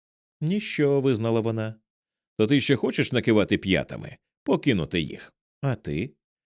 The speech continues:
«Я перший спитав». Він ледь помітно їй усміхнувся. «Як там казав тобі той покидьок на Гаїті?» «Хочеш бути хорошою чи хочеш жити?» Брайан кивнув. «Ти можеш витягнути нас звідси?» спитала вона.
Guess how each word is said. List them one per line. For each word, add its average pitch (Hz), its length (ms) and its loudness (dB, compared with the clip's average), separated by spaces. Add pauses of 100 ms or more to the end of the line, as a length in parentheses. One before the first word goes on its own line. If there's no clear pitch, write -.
(160)
«Я 95 180 4
перший 107 340 2
спитав». - 440 -10 (600)
Він 104 220 0
ледь 107 220 4
помітно 104 380 2
їй 98 180 2
усміхнувся. - 720 -8
«Як 131 360 4
там 85 160 0
казав 101 400 2
тобі 95 240 2
той 107 160 4
покидьок 104 520 2
на 98 140 0
Гаїті?» 78 500 -2 (720)
«Хочеш 135 300 -2
бути 120 280 -4
хорошою 147 640 -2
чи 123 180 -4
хочеш 151 320 -4
жити?» 95 500 -8 (600)
Брайан 82 300 2
кивнув. 90 520 -6 (800)
«Ти 127 300 2
можеш 196 420 -2
витягнути 101 600 -2
нас 101 180 -2
звідси?» 90 400 -4
спитала 76 380 -4
вона. 69 360 -6